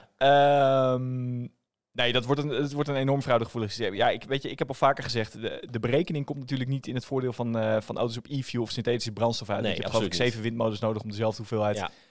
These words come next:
Speaker 1: eh, eh,
Speaker 2: Benzine te
Speaker 1: brandstof
Speaker 2: maken
Speaker 1: te kunnen,
Speaker 2: versus
Speaker 1: te kunnen maken om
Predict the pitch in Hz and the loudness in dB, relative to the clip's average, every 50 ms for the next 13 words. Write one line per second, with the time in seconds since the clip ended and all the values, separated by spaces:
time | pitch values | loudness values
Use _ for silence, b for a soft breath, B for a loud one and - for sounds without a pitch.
0 | b b b b - - 98 104 101 101 101 101 107 - - - 101 98 95 98 | b b b b -6 -4 -2 0 0 0 0 0 0 -2 -2 -2 -2 -2 -2 -2
1 | 98 101 104 101 92 120 127 95 92 95 - - - 117 113 110 110 110 110 101 | -2 -2 -2 0 2 2 4 4 2 0 0 0 0 2 4 4 4 4 4 2
2 | 98 104 - - 131 110 110 110 110 110 104 - 113 - 110 110 107 | 0 -4 -4 -4 -2 0 2 2 2 0 0 -2 -4 -2 -2 -2 -2